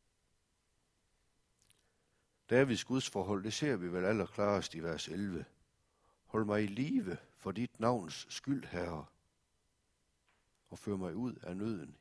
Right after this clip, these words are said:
i din retfærdighed." Hold mig i live for dit navns skyld, ikke mit navn. Før mig ud af nøden i din retfærdighed, ikke i min retfærdighed.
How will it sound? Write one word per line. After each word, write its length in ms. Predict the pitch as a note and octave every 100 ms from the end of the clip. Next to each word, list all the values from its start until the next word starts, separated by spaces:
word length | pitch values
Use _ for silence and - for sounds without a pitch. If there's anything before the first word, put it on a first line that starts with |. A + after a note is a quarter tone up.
| -
i 80 |
din 240 | D#2 G2+ D#2
retfærdighed." 640 | D#2 - F#2 E2 D2 D2 - _ _ _ _ - -
Hold 140 | A#2+
mig 160 | A#2+ A#2+
i 20 |
live 320 | B2+ E3+ C#3+
for 160 | - G2+
dit 320 | - G3+ -
navns 280 | G2+ F#2 -
skyld, 340 | - E2+ E2 _ _ _ _ _ _ _
ikke 340 | - A#2+ G#2+ F2 -
mit 320 | G#2+ C3 -
navn. 240 | - D#2 - - _ _ _ _ _ _ _ _ _ _ - -
Før 200 | - C#3
mig 180 | C3 C3+
ud 120 | F3+
af 140 | A#2
nøden 280 | C#3 C#3+ G#2+
i 100 | F#2+
din 360 | - G3+ F3+ F#2+
retfærdighed, 640 | E2+ - F2+ - D2 D#2 E2+ _ _ _
ikke 260 | A#2+ A#2+ G#2
i 40 |
min 340 | F2 B2 G#2+ - _ _
retfærdighed. 600 | C2+ - F#2 E2+ C2+ D#2+